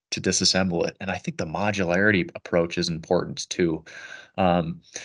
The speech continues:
in terms of other things I've, I've seen is, is the scalability.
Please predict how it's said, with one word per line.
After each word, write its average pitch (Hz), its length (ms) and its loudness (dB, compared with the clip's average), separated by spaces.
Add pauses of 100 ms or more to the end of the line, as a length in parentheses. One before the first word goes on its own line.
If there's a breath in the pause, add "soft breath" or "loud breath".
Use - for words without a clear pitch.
(360 loud breath)
in 117 60 -2
terms 180 220 2
of 117 60 2
other 127 200 4
things 147 300 -4
I've, 147 200 -2
I've 117 120 -2
seen 143 300 0
is, 92 220 0
is 92 280 -2
the 92 80 -12
scalability. 98 880 0